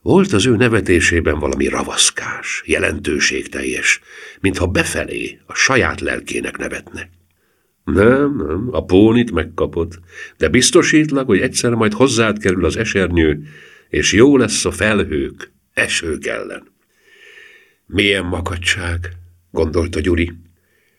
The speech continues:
Ezek az öreg urak úgy ragaszkodnak a megszokott tárgyaikhoz, és túlbecsülik őket.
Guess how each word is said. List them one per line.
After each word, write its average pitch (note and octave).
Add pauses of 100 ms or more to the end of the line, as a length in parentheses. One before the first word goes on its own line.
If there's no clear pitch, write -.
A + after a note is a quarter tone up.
(380)
Ezek E2+
az E2+
öreg D#3
urak B2
úgy C3
ragaszkodnak F#2
a -
megszokott -
tárgyaikhoz, D#2 (180)
és -
túlbecsülik E2+
őket. -